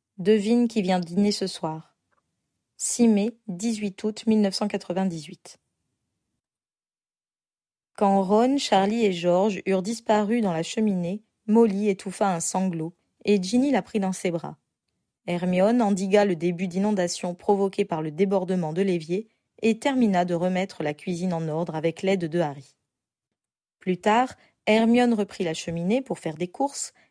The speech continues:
et Harry alla chercher Teddy. Andromeda lui avait en effet demandé de le prendre pour lui permettre de faire des démarches administratives au ministère.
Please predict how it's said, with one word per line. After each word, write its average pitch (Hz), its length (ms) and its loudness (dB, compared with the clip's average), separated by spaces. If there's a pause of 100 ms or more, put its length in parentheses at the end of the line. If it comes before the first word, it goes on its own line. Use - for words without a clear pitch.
(140)
et 226 140 6
Harry 254 380 2
alla 180 160 0
chercher 196 400 -4
Teddy. 156 400 -6 (680)
Andromeda 170 600 2
lui 208 140 0
avait 170 280 0
en 160 100 -4
effet 156 260 -4
demandé 170 460 -2
de 160 80 -4
le 151 140 -6
prendre 196 400 -2
pour 185 120 -8
lui 196 120 -2
permettre 233 480 -2
de 170 120 -4
faire 185 300 0
des 170 100 -4
démarches 170 460 -2
administratives 180 880 -4
au 190 80 -4
ministère. 175 760 -6